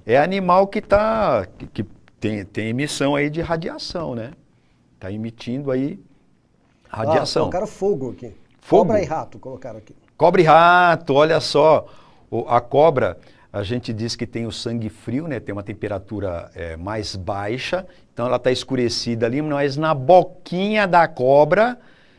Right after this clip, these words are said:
Speaker 1: tem ali um camundongo, um ratinho, né? Que ele tá ali
Speaker 2: Isso.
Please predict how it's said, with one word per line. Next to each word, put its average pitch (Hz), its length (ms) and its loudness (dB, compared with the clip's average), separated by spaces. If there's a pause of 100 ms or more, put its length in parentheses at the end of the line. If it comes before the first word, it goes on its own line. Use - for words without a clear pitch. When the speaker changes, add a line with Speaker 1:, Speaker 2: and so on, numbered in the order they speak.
(300)
Speaker 1:
tem 165 240 -4
ali 160 160 -4
um 165 80 -6
camundongo, 151 540 -4
um 131 60 -6
ratinho, 139 580 -8
né? 104 180 -6 (360)
Que 110 40 -10
ele 113 120 -4
tá 117 160 -4
ali 117 240 -2
Speaker 2:
Isso. 127 100 -12